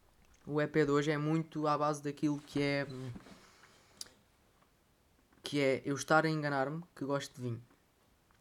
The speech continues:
E portanto agora, mais coisa, menos coisa, todos os dias, deixem-me só aqui ajustar ligeiramente o microfone, portanto,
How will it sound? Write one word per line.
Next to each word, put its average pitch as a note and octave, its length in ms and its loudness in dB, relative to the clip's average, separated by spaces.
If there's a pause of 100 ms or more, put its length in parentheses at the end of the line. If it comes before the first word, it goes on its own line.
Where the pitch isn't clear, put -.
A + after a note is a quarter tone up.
(340)
E C#3 40 -10
portanto B2+ 340 -4
agora, C#3 320 2 (320)
mais B2 180 -4
coisa, C3 200 -2
menos C3 220 -4
coisa, C3 340 -2 (100)
todos C3+ 200 -4
os C3 120 -2
dias, C#3+ 360 -4
deixem-me B2 240 -8
só A#2+ 120 -6
aqui - 180 -2 (200)
ajustar D#3 400 2
ligeiramente C#3+ 400 0
o C3+ 40 -2
microfone, C#3 580 -2
portanto, - 380 -8